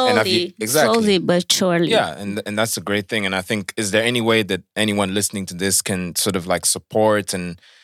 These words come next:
Speaker 1: you know, even if it's monetary, even if it's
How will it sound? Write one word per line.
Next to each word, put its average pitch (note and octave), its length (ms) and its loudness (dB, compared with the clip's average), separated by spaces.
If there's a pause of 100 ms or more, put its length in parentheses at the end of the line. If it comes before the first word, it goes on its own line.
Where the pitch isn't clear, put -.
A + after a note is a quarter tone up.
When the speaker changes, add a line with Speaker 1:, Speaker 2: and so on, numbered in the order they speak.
(180)
Speaker 1:
you G2 80 -6
know, F#2 180 2
even G2 240 -2
if F#2 140 -4
it's F#2+ 140 -4
monetary, G#2+ 680 2
even F#2+ 380 0
if F2+ 140 -6
it's - 520 -2